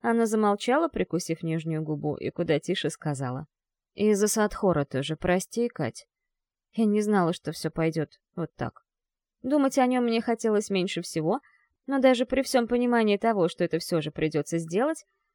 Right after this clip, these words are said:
я все равно решила не делать этого прямо сейчас. «Забудь», улыбнулась девушке, надеясь, что бодро. И первой направилась на кухню, где так удивительно пахло блинчиками.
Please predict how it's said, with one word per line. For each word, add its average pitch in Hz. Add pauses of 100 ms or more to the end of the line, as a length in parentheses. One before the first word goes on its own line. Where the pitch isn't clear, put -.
я 302
все 311
равно 294
решила 269
не 214
делать 196
этого 165
прямо 151
сейчас. - (680)
«Забудь», 247 (460)
улыбнулась 220
девушке, 277
надеясь, 175
что -
бодро. 135 (640)
И 359
первой 196
направилась 147
на 160
кухню, 240 (240)
где 247
так 240
удивительно 240
пахло 180
блинчиками. 135